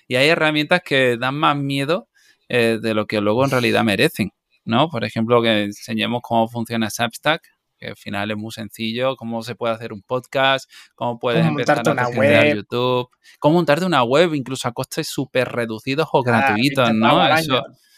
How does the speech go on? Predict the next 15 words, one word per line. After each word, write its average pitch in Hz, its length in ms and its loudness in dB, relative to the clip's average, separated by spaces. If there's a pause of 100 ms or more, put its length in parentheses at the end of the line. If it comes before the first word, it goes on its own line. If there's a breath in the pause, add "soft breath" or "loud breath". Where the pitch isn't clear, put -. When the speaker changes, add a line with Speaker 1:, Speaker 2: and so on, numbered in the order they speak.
(480 soft breath)
Speaker 1:
veinte 127 280 -4
euros 135 260 0
al 123 140 2
año 127 220 0
una 110 120 -4
web, 113 240 2
¿sabes? 131 280 -2
Que - 120 -8
dices, 113 280 -6
Esto, 147 280 -6 (180)
¿cómo 123 200 -4
es 123 80 -8
posible 131 440 -2
que, 123 200 0 (120)
que 117 240 2